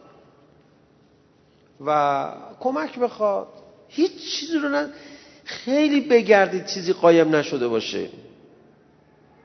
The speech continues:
حالا اگر بدی پنهان شده باشه، اثرش چیه؟ یه کمی از آثارش من به شما عرض بکنم.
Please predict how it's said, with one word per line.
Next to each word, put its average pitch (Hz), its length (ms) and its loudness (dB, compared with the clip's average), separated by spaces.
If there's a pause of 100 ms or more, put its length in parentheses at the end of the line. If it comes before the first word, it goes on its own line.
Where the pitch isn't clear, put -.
(500)
حالا 196 180 4
اگر 214 280 4
بدی 180 420 2
پنهان 170 440 -2
شده 175 260 -4
باشه، 220 640 4 (400)
اثرش 208 560 2
چیه؟ 254 300 0 (240)
یه 269 80 2
کمی 240 280 2
از 180 180 -2
آثارش 170 580 0
من 170 120 -2
به 160 60 -4
شما 143 300 -2
عرض 131 260 -2
بکنم. 127 380 -8